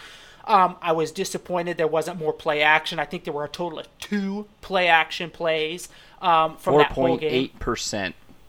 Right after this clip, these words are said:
Speaker 1: Yeah, there you, <laughs> there you go. Holy mackerel, man, you're on fire today. Um,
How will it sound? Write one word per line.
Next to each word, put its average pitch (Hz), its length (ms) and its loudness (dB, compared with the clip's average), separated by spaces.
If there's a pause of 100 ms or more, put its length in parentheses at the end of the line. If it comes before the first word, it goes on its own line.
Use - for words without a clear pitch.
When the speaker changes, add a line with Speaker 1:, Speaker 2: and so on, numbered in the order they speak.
(120)
Speaker 1:
Yeah, 170 300 4 (100)
there 170 160 2
you, 202 120 4 (160)
<laughs> - 180 -8
there 175 160 -6
you 170 160 -4
go. 156 400 -2 (220)
Holy 180 240 -6
mackerel, 135 360 -4
man, 123 220 -8
you're 175 140 -4
on 131 100 -8
fire 143 420 -4
today. 117 400 -12 (340)
Um, 160 440 4